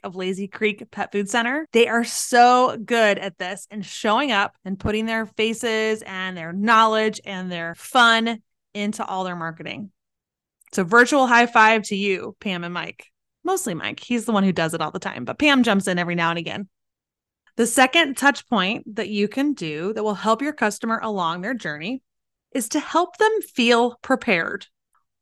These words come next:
What do they need to know before coming for a grooming appointment? Or what might they want to know before traveling to your retail storefront? Do you have parking?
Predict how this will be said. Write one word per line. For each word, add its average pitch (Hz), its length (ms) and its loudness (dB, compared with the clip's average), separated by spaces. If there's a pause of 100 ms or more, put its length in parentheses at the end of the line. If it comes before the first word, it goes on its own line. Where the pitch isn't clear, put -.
(200)
What 392 400 0
do 392 200 6
they 302 240 4
need 277 240 2
to 311 100 0
know 247 460 2 (560)
before 240 340 0
coming 247 520 -4 (100)
for 202 240 2
a 202 60 -6
grooming 175 280 -6
appointment? - 380 -14 (380)
Or 262 160 4
what 269 280 4
might 330 220 2
they 285 140 2
want 269 300 2
to 285 80 0
know 185 320 0
before 208 320 -6
traveling 196 680 0
to - 180 -10
your 175 460 -2
retail 180 340 -8
storefront? 170 500 -6 (140)
Do 190 80 -2
you 185 100 4
have 175 420 0
parking? 262 680 -2